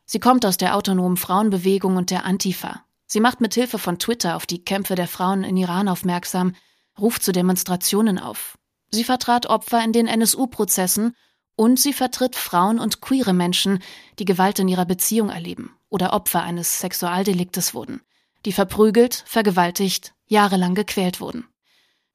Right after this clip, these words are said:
"Ich übernehme aber zwischendurch wahnsinnig gern mal eine einvernehmliche Scheidung", sagt Klemm und lacht. "Ein Ausgleich,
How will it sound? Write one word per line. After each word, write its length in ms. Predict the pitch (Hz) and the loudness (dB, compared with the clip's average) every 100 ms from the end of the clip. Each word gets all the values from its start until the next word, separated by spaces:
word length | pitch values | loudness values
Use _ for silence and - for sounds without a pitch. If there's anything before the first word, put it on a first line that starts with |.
| _ | _
"Ich 140 | - | -2
übernehme 480 | 254 262 254 311 277 | 4 6 6 6 4
aber 180 | 233 220 | 4 2
zwischendurch 540 | - 277 247 226 190 | 0 2 2 2 2
wahnsinnig 540 | 180 220 190 185 180 | 0 2 2 2 2
gern 200 | - 185 | -2 -2
mal 220 | 196 170 175 | 0 -2 -2
eine 240 | 175 180 | -2 -2
einvernehmliche 640 | 180 196 185 180 180 165 175 | -2 -2 2 4 2 2 0
Scheidung", 540 | - 180 196 180 190 - | 0 0 0 -2 -4 -12
sagt 320 | - 185 - | -12 -12 -12
Klemm 320 | - 190 185 - - | -10 -10 -10 -16 -10
und 160 | 165 | -6
lacht. 380 | 165 180 - - _ _ _ _ | -4 -4 -6 -18 _ _ _ _
"Ein 120 | 226 | -2
Ausgleich, 580 | 226 269 - - 131 - | 0 0 2 2 0 -4